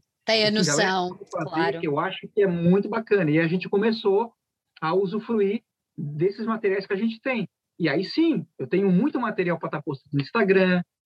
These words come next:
Speaker 2: pra fazer uma chamada, né? Então, o pessoal
Speaker 1: Exatamente.
Speaker 2: da rádio, das rádios que a gente vai aqui fala assim, a-, apesar de ser um grupo de heavy metal, de ser pessoas bem descontraídas, assim,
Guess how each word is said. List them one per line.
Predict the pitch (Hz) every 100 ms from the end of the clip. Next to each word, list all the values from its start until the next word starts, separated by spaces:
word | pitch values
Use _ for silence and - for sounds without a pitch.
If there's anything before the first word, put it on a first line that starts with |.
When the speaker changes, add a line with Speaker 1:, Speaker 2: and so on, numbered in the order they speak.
| _
Speaker 2:
pra | 160
fazer | 151 139 143
uma | 139
chamada, | - 202 185 180 170 165 170 _ _ _
né? | - 160 185 190 _ _ _
Então, | 160 156 175
o | 175
pessoal | 165 170
Speaker 1:
Exatamente. |
Speaker 2:
da | 175
rádio, | 143 160 180 170
das | 156 147
rádios | 156 185 -
que |
a | 156
gente | 170 170
vai | 160
aqui | 151 - 180
fala | - 180 403 151
assim, | - 165 - _ _ _ _ -
a-, | 147 135
apesar | 190 226
de | 226
ser |
um | 233
grupo | 202 202
de | 160
heavy | 165 151
metal, | 135 151 175 143 139 120 - _ -
de |
ser | -
pessoas | 165 151 151
bem | 135 147
descontraídas, | 165 - - 160 139 139 165
assim, | 160 170